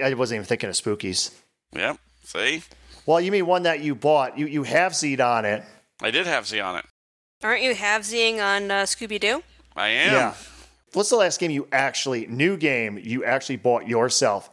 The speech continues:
Speaker 1: and actually got and didn't just sell the spot beforehand?
Speaker 2: Batman.
Speaker 1: Wow. That's a wh-, that's a while ago.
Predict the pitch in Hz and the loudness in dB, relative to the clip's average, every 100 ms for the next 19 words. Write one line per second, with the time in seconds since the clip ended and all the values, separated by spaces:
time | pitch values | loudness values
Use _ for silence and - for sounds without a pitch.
0 | - 160 180 160 151 147 139 131 127 113 | 0 2 2 2 0 0 -4 -2 2 2
1 | 95 - - 123 123 120 117 - 147 131 | 0 -4 -6 -2 0 0 0 2 2 2
2 | 113 - 131 107 - 110 - 110 90 92 | -2 -2 0 -2 -4 -4 2 2 2 0
3 | 85 - _ _ _ _ _ _ - 104 | -4 -8 _ _ _ _ _ _ -2 -2
4 | - 82 - - _ _ _ _ _ _ | -2 -8 -8 -20 _ _ _ _ _ _
5 | _ _ _ 110 98 110 98 - - _ | _ _ _ -2 0 2 0 -4 -20 _
6 | _ _ _ 131 135 127 135 123 - - | _ _ _ -4 0 2 0 -2 -4 0
7 | 160 170 151 120 90 | 4 4 2 0 -2